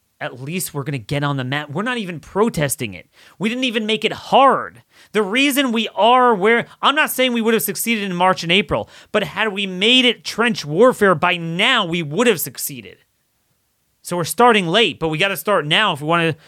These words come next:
if we, if we want sanity in six months from now.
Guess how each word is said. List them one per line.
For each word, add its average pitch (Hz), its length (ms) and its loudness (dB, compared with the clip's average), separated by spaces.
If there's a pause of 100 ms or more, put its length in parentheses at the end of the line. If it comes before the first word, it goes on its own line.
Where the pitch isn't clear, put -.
(140)
if 143 100 -8
we, 170 80 -2
if 135 100 -6
we 143 140 -8
want 160 360 -4
sanity 175 440 -2
in 147 80 -4
six - 240 -8
months 202 240 2
from 127 160 -4
now. - 300 -14